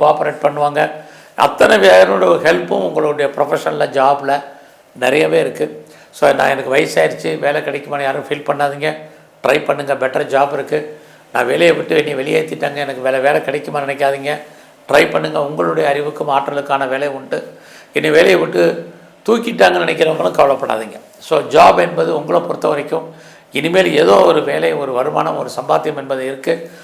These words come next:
குரு பகவானுடைய பார்வை, அருகோணம், அடுக்கரகம் உங்களுக்கு இருக்கிறதுனால ஓரளவுக்கு பரவாயில்ல.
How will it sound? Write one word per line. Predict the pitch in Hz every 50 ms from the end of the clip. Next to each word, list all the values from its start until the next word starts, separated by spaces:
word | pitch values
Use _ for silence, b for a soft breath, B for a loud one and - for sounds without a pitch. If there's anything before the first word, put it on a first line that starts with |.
| B B B B -
குரு | 156 165 180
பகவானுடைய | 170 175 160 170 165 151 147 143 143 131 127 -
பார்வை, | - 147 156 165 165 165 160
அருகோணம், | 151 143 143 147 156 151 160 151 147 139
அடுக்கரகம் | 131 131 143 156 - - 147 143 147 147
உங்களுக்கு | 139 135 131 131 139 - -
இருக்கிறதுனால | 135 151 - 165 156 151 139 139 143 156 151 - B B B B B B B B -
ஓரளவுக்கு | 135 135 147 156 156 147 - -
பரவாயில்ல. | 147 143 156 160 - 151 151 160